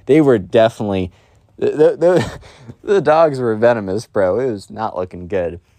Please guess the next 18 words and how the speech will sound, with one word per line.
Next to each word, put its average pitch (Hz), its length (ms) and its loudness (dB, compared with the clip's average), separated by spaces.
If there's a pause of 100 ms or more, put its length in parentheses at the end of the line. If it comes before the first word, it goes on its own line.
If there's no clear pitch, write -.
(100)
So, 160 140 -8
yeah, 143 220 4
he 143 180 -8
comes 190 300 -2
in 165 120 4
in 139 140 2
the 131 80 0
most 139 280 0
atrocious 123 500 -2
fit 120 180 -2
on 107 160 -6
planet 95 340 -4
Earth. 92 240 -2
And 185 80 -4
he 220 60 2
also 226 240 2
says, 147 160 -4
oh, 113 200 -2